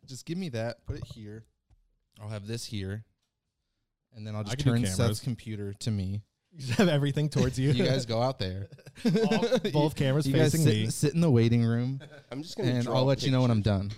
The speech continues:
Speaker 1: done.
Speaker 2: <laughs>
Speaker 3: Like a courtroom artist
Speaker 1: <laughs>
Speaker 3: over here. Just draw pictures of it throughout the night.
Speaker 1: Oh, well, I, we
Speaker 3: That'll
Speaker 1: don't,
Speaker 3: be my
Speaker 1: I don't
Speaker 3: job.
Speaker 1: know if we could afford you to do that.
Speaker 3: Hey,
Speaker 1: You know?
Speaker 3: I
Speaker 1: We know your
Speaker 2: No.
Speaker 1: new, we know your new
Speaker 3: Reasonable.
Speaker 1: going rate, you traveling V J.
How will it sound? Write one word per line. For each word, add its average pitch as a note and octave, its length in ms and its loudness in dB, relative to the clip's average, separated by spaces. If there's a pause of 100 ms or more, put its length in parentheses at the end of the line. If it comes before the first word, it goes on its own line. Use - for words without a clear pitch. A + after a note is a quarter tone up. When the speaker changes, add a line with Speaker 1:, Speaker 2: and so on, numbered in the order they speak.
Speaker 1:
done. B2+ 520 -6
Speaker 2:
<laughs> - 40 -18
Speaker 3:
Like G#2+ 160 -8
a G2 60 -10
courtroom A2 840 -4
artist C#3+ 640 -4
Speaker 1:
<laughs> - 40 -20
Speaker 3:
over A#2+ 260 -4
here. B2+ 460 -8
Just G#2 180 -12
draw G#2+ 220 -6
pictures F#2+ 460 -8
of F2+ 120 -12
it - 100 -20
throughout G2 200 -6
the D3 80 -4
night. C3+ 80 -6
Speaker 1:
Oh, A#2+ 360 -4 (240)
well, A2+ 140 -8
I, - 60 -2
we A#2 160 -4
Speaker 3:
That'll D3 140 0
Speaker 1:
don't, A#2+ 60 -4
Speaker 3:
be A2 60 -10
my F#2+ 140 -8
Speaker 1:
I F2+ 40 -10
don't C#3+ 200 -4
Speaker 3:
job. C3 60 -4
Speaker 1:
know B2+ 80 0
if A2+ 100 -6
we A#2 80 -2
could A2+ 120 -6
afford G#2 360 -6
you F#2+ 140 -10
to G2+ 60 -10
do F2 200 -14
that. F2 260 -12 (220)
Speaker 3:
Hey, G2+ 100 -8
Speaker 1:
You A2 80 -10
know? G2 60 -8
Speaker 3:
I A#2 160 -8 (180)
Speaker 1:
We C3 120 -2
know C3+ 140 2
your C3+ 200 4
Speaker 2:
No. B2+ 100 2
Speaker 1:
new, B2+ 80 -2
we C#3 140 0
know C3+ 160 2
your C3 180 2
new B2 140 2
Speaker 3:
Reasonable. A#2+ 220 2
Speaker 1:
going A2 180 2
rate, A2 260 0
you G2+ 140 -10
traveling G2+ 520 -4
V G2 200 -2
J. G2 360 -2